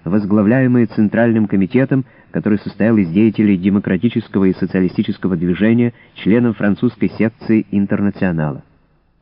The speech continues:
Были созданы батальоны Национальной гвардии. На гроши, добровольно отданные рабочими, отляли пушки. Артиллерия парижского пролетариата должна была защищать столицу от пруссаков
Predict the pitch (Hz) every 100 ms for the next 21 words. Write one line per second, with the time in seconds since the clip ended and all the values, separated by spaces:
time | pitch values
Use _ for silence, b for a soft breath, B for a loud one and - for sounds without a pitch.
0 | - 92 117 120 147 131 139 127 131 131
1 | 110 107 135 131 123 107 104 127 120 120
2 | 110 110 80 71 55 - _ b b b
3 | b b 90 120 113 131 127 - 160 110
4 | 113 117 139 123 120 131 123 117 113 113
5 | 104 92 147 147 123 95 - b b 113
6 | 135 127 127 127 - 147 - - - -
7 | _ B B 107 104 120 135 139 139 123
8 | 139 139 - 127 117 120 113 101 110 156
9 | 156 147 b b b - 117 98 120 151
10 | 139 120 123 - 117 - 139 - - 117
11 | 131 - 117 - - 107 - 87 135 160